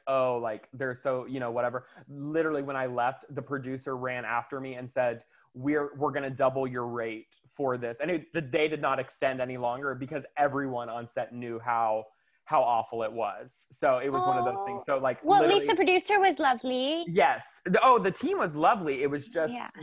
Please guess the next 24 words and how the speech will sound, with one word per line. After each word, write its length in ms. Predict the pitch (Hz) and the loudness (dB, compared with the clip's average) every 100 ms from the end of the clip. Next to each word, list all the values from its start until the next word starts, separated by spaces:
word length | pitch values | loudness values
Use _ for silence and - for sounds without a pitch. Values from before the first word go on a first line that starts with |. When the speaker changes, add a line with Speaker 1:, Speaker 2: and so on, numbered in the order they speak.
| 135 | 0
Speaker 1:
them 200 | 156 151 | 0 0
and 80 | |
their 140 | 147 131 | -4 -6
friend 340 | - 147 139 | -4 -4 -4
group. 300 | 123 123 120 | -6 -8 -6
And 300 | 127 120 117 113 | -6 -6 -10 -6
yeah, 300 | 131 113 110 - | -2 -2 -2 -2
so, 240 | 127 120 - - | -2 -2 -6 -12
so 80 | - | 0
that's 220 | 190 208 | 4 4
my 240 | 214 185 175 | 4 2 2
hot 320 | 156 175 151 | 0 2 2
take. 300 | - 156 143 | 0 -2 0
And 100 | 143 | 0
I 160 | 143 139 | 2 2
do 140 | 135 | 2
not 180 | 143 135 | 0 0
mind 240 | 135 131 131 | 0 -2 -2
naming 280 | 127 127 | -2 0
that 180 | 127 120 | 0 0
name 240 | 127 120 120 | -2 -4 -6
because 380 | 120 120 117 - | -4 -4 2 2
it 200 | 131 131 | 2 -6
was, 260 | 127 120 | -12 -14